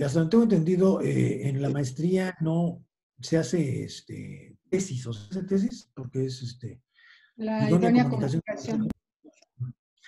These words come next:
Speaker 1: Entonces, es una comun-, una idónea comunicación de resultados, entonces no tiene que tener un formato específico de tesis.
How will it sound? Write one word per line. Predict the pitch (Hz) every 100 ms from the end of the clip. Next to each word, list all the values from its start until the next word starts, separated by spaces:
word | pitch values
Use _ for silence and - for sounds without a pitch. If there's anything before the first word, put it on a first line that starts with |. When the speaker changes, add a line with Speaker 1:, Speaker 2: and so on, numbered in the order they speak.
| - _ -
Speaker 1:
Entonces, | 220 214
es | 214
una | 269 247
comun-, | 185 160 147
una | 143 151
idónea | 143 139 185 196
comunicación | 180 135 127 139 165
de | 170
resultados, | 160 165 160 135 135
entonces | 131 160
no | 180
tiene | 185 196
que | 196
tener | 127 139 143
un | 143
formato | 131 123 123 135 139 -
específico | 131 - 113 104 123 127 139
de | 131
tesis. | 131 123 - -